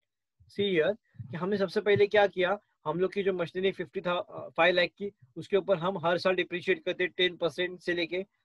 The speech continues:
सही है, so वो amount आती है फिफ्टी थाउजेंड। लेकिन मैं अगर nine months use करता हूँ, तो मुझे सिर्फ nine months का ही depreciation charge लगेगा। सही है, so मैं क्या करूंगा, फिफ्टी थाउजेंड मेरे total amount है depreciation की, divided by twelve।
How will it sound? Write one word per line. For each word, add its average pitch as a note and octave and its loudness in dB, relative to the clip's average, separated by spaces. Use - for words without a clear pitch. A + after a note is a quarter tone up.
सही F#3+ 2
है, A3 2
so - -10
वो F#3+ 6
amount F#3+ 4
आती F#3 -2
है G3+ 2
फिफ्टी F#3 -2
थाउजेंड। F#3 2
लेकिन F3+ 0
मैं A3+ 0
अगर A3 4
nine G#3 2
months G#3+ -2
use G#3 0
करता F#3+ 2
हूँ, E3 -4
तो F#3+ -2
मुझे F#3+ 2
सिर्फ G#3+ 2
nine G#3 4
months G#3+ -2
का G#3+ 2
ही A3 4
depreciation G3 -2
charge F#3+ 4
लगेगा। F#3+ 0
सही G#3 2
है, A#3 0
so - -8
मैं G#3 2
क्या A3+ 4
करूंगा, G3+ 0
फिफ्टी G#3 -2
थाउजेंड G3+ 2
मेरे G3+ 2
total G3+ 2
amount G3 4
है F#3 -2
depreciation F3 -6
की, D3+ -10
divided F3+ 2
by D3 2
twelve। C3+ 0